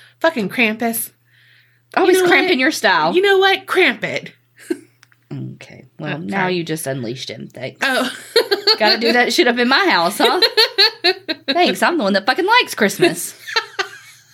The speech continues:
Speaker 1: So really, that's all I could find. So he's the bad cop to Saint Nick, the good cop.
Speaker 2: He's the yin to his yang.
Speaker 1: Yes.
Speaker 2: The black to his white.
Speaker 1: Yes.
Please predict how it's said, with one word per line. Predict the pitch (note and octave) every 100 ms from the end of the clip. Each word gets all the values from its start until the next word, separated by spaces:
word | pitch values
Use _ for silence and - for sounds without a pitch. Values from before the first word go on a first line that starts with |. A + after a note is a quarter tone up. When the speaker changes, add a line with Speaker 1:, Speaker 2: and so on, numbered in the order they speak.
| _ _ _ _ _
Speaker 1:
So | - E4+
really, | D#4 G4 G#4
that's | F#4 E4+ - -
all | B3 D#4+
I | D#4
could | C#4+ -
find. | G3+ E3+ F#3
So | D#4
he's | C4+ C4+ F#4+ F#4+
the |
bad | C#4+ B3+ B3
cop | C4 A#3+ - -
to | B3 A3+ A3+ G3+ - _
Saint | - A#3 G#3 A#3+
Nick, | F#3+ F#3+ F3+ F3+ - F3+
the | G3
good | F#3+ D#3+ E3
cop. | D#3+ D#3+ - _ _ _ _ _ _ _ -
Speaker 2:
He's | B3 B3+ A#3+ - - _ -
the | F3
yin | A3+ A3 G#3+
to | G3+
his | F3+ D#3
yang. | B2+ - B2+ - _ -
Speaker 1:
Yes. | G3 D3+ - - - - - _ _ _ _ _ -
Speaker 2:
The | F#3+
black | A#3+ A3
to | G#3+
his | F#3+ F3
white. | - - - - _ _ _
Speaker 1:
Yes. | G#3 F#3+ - E3 - -